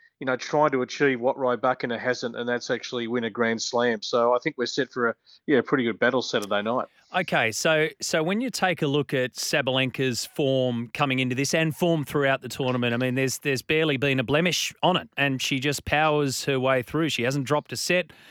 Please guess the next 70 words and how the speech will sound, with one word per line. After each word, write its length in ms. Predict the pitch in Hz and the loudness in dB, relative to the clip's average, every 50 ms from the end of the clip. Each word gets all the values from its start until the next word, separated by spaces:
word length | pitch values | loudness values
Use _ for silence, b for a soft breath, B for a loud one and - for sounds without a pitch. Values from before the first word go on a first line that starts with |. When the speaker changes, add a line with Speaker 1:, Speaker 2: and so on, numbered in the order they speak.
| B B B B | B B B B
Speaker 2:
therefore 460 | - 143 143 - - 156 147 151 147 | 0 0 0 0 0 0 2 2 0
she's 220 | 135 - 139 120 117 | 0 -2 -2 -2 0
won 200 | 139 135 131 120 | 0 0 0 0
ten 220 | - 156 147 139 | 0 0 0 0
in 100 | 135 127 | 0 0
a 60 | 127 | 0
row, 320 | 127 135 143 147 143 143 139 | 2 2 4 4 4 4 2
and 100 | 127 - | 0 0
she's 260 | - 151 143 139 131 | 0 0 0 0 2
on 180 | 147 147 147 | 2 2 2
the 60 | 139 135 | 0 -2
kind 300 | - - 156 156 160 151 | 0 2 2 2 4 2
of 80 | 135 | 2
roll 260 | 131 151 156 160 175 160 | 4 4 6 6 4 4
that 140 | 160 160 - | 2 2 2
you 100 | 165 160 | 2 4
wanna 200 | 160 180 208 202 | 4 4 4 4
get 240 | 156 165 160 - - | 2 0 0 0 -2
to 220 | - 156 143 120 101 B B B B B B B | -2 0 2 2 0 B B B B B B B
when 140 | - 143 139 | -4 -2 -2
you 80 | 139 127 | 0 0
get 180 | 143 151 147 - | 0 -2 -2 -2
to 120 | - 143 | -2 -2
your 80 | 139 120 | -2 -2
first 340 | - 147 143 139 120 - | -2 -2 -2 -2 -2 -2
big 160 | - 143 120 113 | -4 -4 -2 0
one. 240 | 120 113 101 95 b b b b b b b b b b b b - | 0 0 0 -2 b b b b b b b b b b b b 0
But 260 | 120 190 190 - - - - | 2 2 2 2 0 -4 -4
this 180 | 170 180 - | -2 2 6
Speaker 1:
Yeah, 120 | 175 - 247 | 8 8 8
Speaker 2:
is 80 | 190 | 8
Speaker 1:
she, 100 | - 196 | 6 4
Speaker 2:
her, 140 | 180 180 156 | 4 4 4
this 320 | - 139 151 190 - - | 2 2 2 2 4 4
Speaker 1:
yeah. 60 | 214 226 | 2 0
Speaker 2:
is 100 | 202 - | 2 2
her 160 | 208 180 156 | 2 2 2
first 340 | - - 160 147 131 - - | 2 2 0 0 0 0 -2
big 160 | 147 127 120 | -2 0 0
one, 160 | 123 123 113 | 0 0 0
B 160 | 113 120 113 | 2 0 0
P, 280 | 107 - 127 110 107 131 | 0 0 -2 0 0 0
isn't 140 | 139 131 135 | 0 0 0
it? 140 | 110 101 | -2 -2
So 160 | - - 143 131 | -2 -2 -2 -2
how 240 | 117 - 160 175 | 0 0 0 2
Speaker 1:
Mm. 40 | 180 | 2
Speaker 2:
much, 280 | 180 175 123 110 104 - | 2 0 0 -2 -4 -6
how 160 | - - 160 | -2 -2 0
much 300 | 170 180 165 - - - | 0 0 0 -2 -2 -4
do 80 | - 160 | -2 -2
you 400 | 151 151 147 143 143 135 131 120 b b b b b b _ | 0 0 2 2 2 2 0 -2 b b b b b b _
look 220 | - 151 147 - | -2 -2 0 0
at 120 | 151 139 - | -2 0 2
that 200 | 143 143 135 - | 0 0 0 -2
and 140 | 139 131 | -4 -4
go, 160 | 123 135 131 131 | 0 0 0 2
"Well, 140 | 127 131 | 2 0
this 220 | 127 143 156 - - | 0 0 -2 -2 -2
is 100 | 180 139 | -4 -2
gonna 180 | 185 170 156 | -2 -2 -2
play 220 | - - 151 147 135 | -2 -2 -2 0 0
a 40 | 123 | 0
big 240 | 107 135 123 104 | -2 -2 -4 -4
part," 240 | - - 131 117 117 | -2 -2 0 0 0
because 280 | - 135 - 160 151 127 | -2 -4 -2 -2 0 0
there's 160 | 156 143 135 | 0 0 2
no 220 | 160 175 202 214 | 2 4 4 6
other 200 | 202 190 165 160 | 4 4 4 2
stage 720 | 143 - - - 143 135 120 107 110 131 160 165 - - | 0 0 0 0 2 2 2 2 0 -2 -2 -4 -6 -8